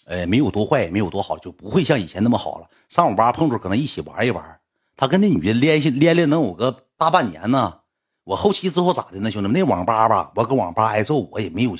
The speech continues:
没有脸去了。我换大红门了，我上别的网吧了。网速可能慢点儿，但是那网吧没个去的，去了一上，那网管也是，那网管一月开一千四百万，瞧不起我呢。我看脑袋打啥样啊？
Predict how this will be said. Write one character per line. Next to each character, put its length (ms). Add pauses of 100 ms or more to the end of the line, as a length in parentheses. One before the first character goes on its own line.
(140)
没 100
有 120
脸 240
去 240
了。 160 (380)
我 120
换 180
大 140
红 180
门 200
了， 60
我 60
上 160
别 140
的 80
网 180
吧 160
了。 60
网 180
速 140
可 140
能 100
慢 180
点 120
儿， 80 (260)
但 120
是 200 (360)
那 120
网 160
吧 160
没 160
个 80
去 200
的， 100
去 160
了 80
一 60
上， 160 (220)
那 100
网 200
管 180
也 80
是， 220 (180)
那 100
网 180
管 180
一 100
月 120
开 140
一 100
千 180
四 180
百 100
万， 160
瞧 140
不 60
起 160
我 140
呢。 100 (760)
我 80
看 160
脑 180
袋 60
打 140
啥 160
样 200
啊？ 460